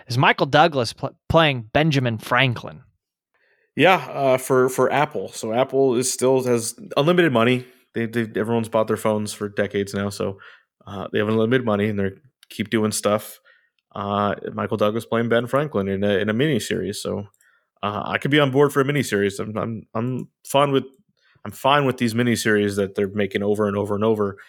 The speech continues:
Speaker 2: about historical people because it's like, ah, well, it's over at least. And
Speaker 1: Well, yeah, you
Speaker 2: has a
Speaker 1: can learn a thing or
Speaker 2: definitive
Speaker 1: two.
Speaker 2: ending.
Speaker 1: No one actually
Speaker 2: Yeah.
Speaker 1: pays attention in school on history.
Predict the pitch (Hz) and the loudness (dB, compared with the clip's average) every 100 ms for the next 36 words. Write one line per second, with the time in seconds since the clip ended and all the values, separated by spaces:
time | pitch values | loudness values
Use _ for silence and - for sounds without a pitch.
0 | _ _ _ 104 98 98 - 104 104 - | _ _ _ -2 0 -2 -4 0 0 0
1 | 101 110 107 101 98 101 104 98 98 104 | -2 -2 -2 -2 -2 -4 -4 -4 -2 0
2 | 147 160 139 147 135 139 117 98 - 98 | 2 2 2 0 2 2 2 0 -2 -4
3 | 98 92 - _ _ _ _ _ _ _ | -4 -6 -14 _ _ _ _ _ _ _
4 | _ _ _ - 98 98 101 - _ _ | _ _ _ -18 -14 -12 -14 -16 _ _
5 | - 208 165 117 117 104 123 131 160 120 | -14 -8 -2 -2 0 0 2 2 2 2
6 | 113 107 104 107 107 180 202 185 165 151 | 0 0 -2 -2 0 2 4 2 2 0
7 | 170 - 165 143 127 - 147 139 117 107 | 2 4 4 2 0 0 0 0 -4 -4
8 | 104 - - 143 160 120 104 - - _ | -6 -6 4 6 6 4 0 -8 -20 _
9 | - 113 107 117 110 - 107 110 139 | -10 -6 -2 0 0 0 0 0 -2